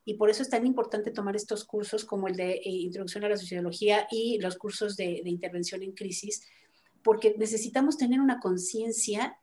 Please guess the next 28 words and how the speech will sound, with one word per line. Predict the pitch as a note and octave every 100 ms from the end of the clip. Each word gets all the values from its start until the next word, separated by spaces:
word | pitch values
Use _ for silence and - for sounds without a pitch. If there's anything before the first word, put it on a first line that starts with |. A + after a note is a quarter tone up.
| -
eh, | F#3+ F3 D#3 -
eh, | G3 F#3 F#3+
eh, | F#3
para | F#3+ F3+
la | F3+ F#3
prevención, | F#3+ F3+ F3+ F3 - G3 F3+ F3+
necesitamos | F3+ G3 - A#3 C4+
transformar | - G#3 F#3 F3+ F#3 B3
nuestras | D4 C4+ B3
políticas | G3 G3 G#3+ F3+ -
públicas | F#3 F3+ F3+ G3 A#3 - _ - - - _
para, | G#3+ G3+ G3+ G3 G3 G3
eh, | G#3 G3+ G3+ G3 F#3+ - -
que | G#3
las | F#3+ G3
personas | - G3+ - C4+ A#3 G#3+
se | F#3+
den | G3
cuenta | G3+ G#3 G3+ G#3
de | F3+
que | F3+
nosotros | F3 F#3 G#3
podemos | - E3+ G3 G3
hacer | E3 - F3
más | F3+ F3+
por | - F#3+ F#3
nosotros | F#3+ F#3+ D#4 F4 C#4+
mismos, | F#3+ F3+ F#3+ F4 -